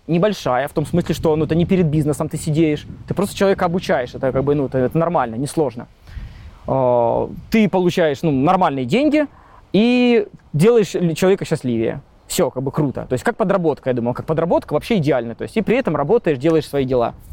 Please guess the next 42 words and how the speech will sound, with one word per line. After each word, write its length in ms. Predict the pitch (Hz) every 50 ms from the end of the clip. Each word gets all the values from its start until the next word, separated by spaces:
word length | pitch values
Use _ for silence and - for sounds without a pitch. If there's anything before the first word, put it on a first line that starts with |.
| - - - - - - - - - - - - -
А 60 | - 147
потом 240 | - 175 - 311
всё-таки, 260 | 277 - 214 - - 175
да, 140 | 196 226
я 80 | 208 170
захотелось, 420 | 151 175 - - - 208 190 160
почему-то 380 | - - - - 185 233 - 220
захотелось 340 | 175 185 - - 214 190 -
масштабироваться. 640 | 185 170 - - 165 156 165 143 123 117 - - 127
Даже 200 | 170 214 208 226
не 80 | 226
помню 260 | - 220 196 180 165
почему. 320 | - 143 - - 135 123 113
Почему-то 280 | - 131 - 233 214
захотелось 400 | 190 - - - 196 170 - - - - _
группу 360 | - 156 147 180 175 - -
собрать. 420 | 117 - 120 120 117 113 117 - - _ _ - - - - - - - - -
В 60 | 170
Effective 280 | - 208 - - 165
Soft 160 | - 185 147 -
мне 100 | 151 151
это 100 | - 151
не 100 | 147 147
дали. 260 | 151 220 247 262 240
Я 140 | 185 170 165
пошёл, 340 | - 151 - - 151 143 139
вот, 220 | 131 131 - -
э, 360 | 139 135 127 127 127 123 123 -
Антон 360 | - 156 156 - 175 160 147
меня 160 | 143 135 135 -
позвал 420 | - 131 123 131 131 127 120 - - - - - - -
из 140 | 147 127
бывшей 300 | 135 151 165 147 - 156
компании, 640 | - - 131 123 - - 139 135 135 127 123 120 117 117
говорит: 300 | 120 139 135 127 123 120
"Приходи". 400 | - - - - - 180 139 131
Я 140 | 113 131 165
говорю: 280 | 151 143 131 131 - - - _ -
"Антон, 260 | - 175 - 247 202
я 60 | 185
хочу 160 | - - -
полставки". 580 | - 180 165 135 - - 123 117 - - 113